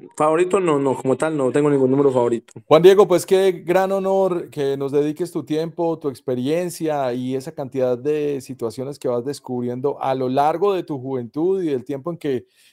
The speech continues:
Speaker 2: vas adquiriendo compromisos y escalándolos. Es impresionante todo lo que se puede hacer desde el lugar en donde estás,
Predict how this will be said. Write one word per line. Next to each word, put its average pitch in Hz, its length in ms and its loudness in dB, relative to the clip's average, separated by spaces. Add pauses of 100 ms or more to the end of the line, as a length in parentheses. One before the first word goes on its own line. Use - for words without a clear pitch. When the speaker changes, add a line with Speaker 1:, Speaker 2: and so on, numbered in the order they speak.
(120)
Speaker 2:
vas 131 240 0
adquiriendo 156 540 -2
compromisos 147 1040 -4 (260)
y 139 180 0
escalándolos. 143 1200 0 (500)
Es 147 160 -4
impresionante 170 720 -2
todo 175 240 0
lo 156 100 -4
que 127 100 -12
se 120 80 -12
puede 143 260 0
hacer 156 340 0
desde 117 720 -4
el 117 180 -6
lugar 123 280 0
en 151 100 -4
donde 117 200 -8
estás, - 580 -6